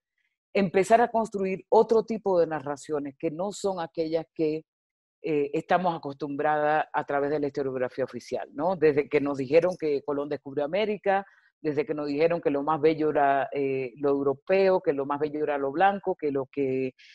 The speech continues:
los conocimientos válidos son fundamentalmente los que vienen del norte, ¿no? Si empezamos a entender cómo se instaló históricamente esta, esta manera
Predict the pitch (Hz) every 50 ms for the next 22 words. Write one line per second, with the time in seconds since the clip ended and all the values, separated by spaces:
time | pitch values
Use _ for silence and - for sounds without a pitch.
0 | - _ - 156 151 - 151 143 143 147 - 156 151 160 170 160 160 - - 180
1 | 160 151 165 170 165 165 156 147 147 139 - - 165 156 - 156 147 143 147 143
2 | 139 147 147 160 160 160 147 135 131 - 135 135 139 151 160 160 156 147 151 170
3 | 175 170 170 - - 180 190 - _ _ _ _ _ _ _ - 147 156 170 196
4 | 202 - _ _ _ _ _ _ - - 208 202 208 180 - 190 175 - - 226
5 | 233 269 277 247 190 160 151 147 - - - 165 170 165 - 160 160 165 190 185
6 | 180 - - 233 247 254 269 269 254 - 214 202 196 - - - _ - 170 143
7 | 147 139 156 175 160 147 - _ _ _ _ _ - 139 135 - 165 160 151 147
8 | - 156 135 139 131 123 120 - 123 110 _ _ _ _ _ _ _ _ _ _
9 | _ _ - 165 147 - - 180 165 156 151 135 - - 156 147 - _ _ _
10 | _ _ _ _ - 175 160 151 139 170 170 165 156 156 165 180 202 190 170 139
11 | 123 -